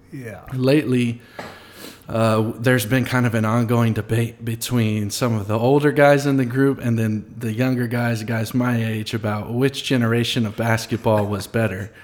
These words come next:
Speaker 1: <laughs>
Speaker 2: And constantly I'm hearing, "Oh, so-and-so could never play in the eighties, so-and-so would never make it." And so I actually came up with a, a, a little game for us to play, Uncle Jesse. This is the first time I've done this, so
Speaker 1: <laughs> All right,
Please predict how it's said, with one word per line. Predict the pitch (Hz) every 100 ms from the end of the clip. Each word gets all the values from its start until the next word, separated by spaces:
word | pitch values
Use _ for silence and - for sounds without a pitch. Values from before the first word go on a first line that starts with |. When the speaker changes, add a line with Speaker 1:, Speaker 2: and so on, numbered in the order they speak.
| -
Speaker 1:
<laughs> | 311 - -
Speaker 2:
And | 110 104 101 101 - - - - -
constantly | 143 143 139 135 110 113
I'm | 107 104
hearing, | 113 107 104 104
"Oh, | 117 110
so-and-so | - 147 139 131 - 120
could | - 120
never | 120 110
play | 110 127 120
in | 110
the | 113 113
eighties, | 113 113 113
so-and-so | - 139 131 120 131 123
would | 120
never | 120 120 113
make | 117 113 123
it." | 113 - - - - -
And | 123 117
so | 131 113
I | 120 131
actually | 139 139 - 143
came | - 139 131
up | 127
with | 120 120
a, | 110 104 - - 107 95 - -
a, |
a |
little | 113 131 104
game | 113 117 113
for | 113 98
us | - -
to |
play, | - 107
Uncle | 104 -
Jesse. | 104 110 107 117
This | 123
is |
the | 127
first | 120 127 -
time | 120
I've | 107 107
done | 117 113
this, | 104 87
so | 101
Speaker 1:
<laughs> | 101
All | 131
right, | 135 127